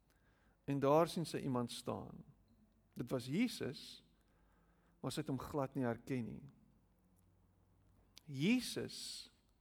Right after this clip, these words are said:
vra haar toe, "Waarom huil jy so? Vir wie soek jy?" Maria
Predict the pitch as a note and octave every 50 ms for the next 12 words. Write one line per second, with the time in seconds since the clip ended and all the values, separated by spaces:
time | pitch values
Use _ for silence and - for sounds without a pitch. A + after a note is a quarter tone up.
0 | _ _ _ _ _ _ _ _ _ _ _ _ _ _ _ _ _ _ _ _
1 | _ _ _ _ _ _ _ _ - - - D#3 D3 C#3 C3 B2 A#2+ A#2 - -
2 | C3 A2+ - - C3+ - - - - - _ _ _ _ _ _ _ _ _ _
3 | _ _ _ _ - C#3 C#3 F3 A3+ C4+ C4+ A3 G3 A3 A#3 A#3 A#3+ A#3 - -
4 | C3 A2+ G2+ C3+ D3 - - - - - - _ _ _ _ _ _ _ _ _
5 | _ _ _ _ _ - E3 C#3+ C3+ A#3 C4+ - - - D4 - - - F2 -
6 | G#2 - - - - _ - _ _ _ _ _ _ _ _ _ _ _ _ _
7 | _ _ _ _ _ _ _ _ _ _ _ _ _ _ _ _ _ _ _ _
8 | _ C#3 C3+ C3+ C#3 D#3 E3+ D#3+ C3+ C#3+ E3 G#3 A#3+